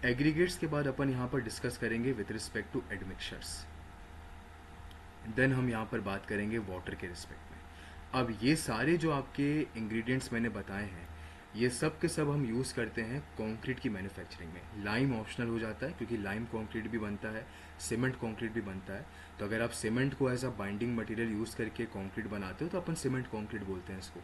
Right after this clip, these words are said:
अगर lime as a binding material use करके आपने concrete बनाया, तो उसको हम lime concrete बोलते हैं। तो ये जो topics हैं, ये सारे के सारे important होते हैं concrete के लिए। तो इसके बाद जो हमारा topic रहेगा, वो रहेगा concrete।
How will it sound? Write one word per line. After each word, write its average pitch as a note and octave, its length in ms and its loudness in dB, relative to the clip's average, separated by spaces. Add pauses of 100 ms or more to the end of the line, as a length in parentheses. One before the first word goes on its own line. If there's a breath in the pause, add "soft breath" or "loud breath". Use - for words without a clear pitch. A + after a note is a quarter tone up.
(380 loud breath)
अगर G2+ 220 -2
lime A#2+ 420 6
as C3 100 2
a C3 60 4
binding A2 440 0
material A2+ 420 0
use A#2 100 -4
करके A2 260 -4
आपने G#2+ 260 -4
concrete G2 440 -4
बनाया, G2 220 -4
तो D#3+ 120 -4
उसको D3+ 180 -4
हम D#3 120 0
lime G2+ 220 0
concrete F2+ 380 -8
बोलते D2+ 300 -12
हैं। - 80 -14 (720 loud breath)
तो C3+ 60 4
ये A#2+ 240 6
जो E3 140 4
topics C3+ 520 2
हैं, A#2 220 -4
ये B2+ 80 2
सारे B2+ 380 2
के D3+ 120 0
सारे C3 280 4
important B2 520 -2
होते G#2 240 -2
हैं C3+ 120 -2
concrete A2+ 560 0
के - 140 -10
लिए। - 200 -12 (400 loud breath)
तो A#2+ 80 4
इसके - 240 0
बाद A#2+ 360 0
जो D3+ 120 2
हमारा C3 300 4
topic B2 420 -2
रहेगा, A#2 300 0
वो A2+ 220 0
रहेगा G2 300 -2
concrete। - 420 -10